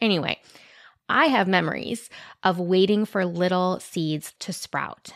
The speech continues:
and you're waiting and you're waiting and you're watering and you're making sure it's getting sunlight. And sometimes it can feel like, "Is this thing ever gonna actually spring into a growing thing?" And then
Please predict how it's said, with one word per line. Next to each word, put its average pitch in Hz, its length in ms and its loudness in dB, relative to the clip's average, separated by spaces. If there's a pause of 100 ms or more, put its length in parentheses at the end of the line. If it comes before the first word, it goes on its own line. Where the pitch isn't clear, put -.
and 180 200 -2
you're 180 120 2
waiting 196 520 2
and 202 100 2
you're 202 140 -2
waiting 175 400 0
and 165 100 -2
you're 160 140 -2
watering 175 640 0
and 160 100 -6
you're 156 100 -8
making 156 340 -6
sure 180 180 -4
it's - 160 -10
getting 175 280 -2
sunlight. 151 640 -6 (500)
And 180 220 0
sometimes 262 380 0
it 247 100 -2
can 208 140 0
feel 165 260 -12
like, 160 300 -10
"Is 214 200 6
this 226 200 2
thing 202 300 -2 (200)
ever 220 360 0
gonna 208 220 0
actually 180 520 -4
spring 165 720 -2 (300)
into 175 380 0
a 170 60 2
growing 151 420 0
thing?" - 380 -10 (640)
And 190 160 0
then 175 140 0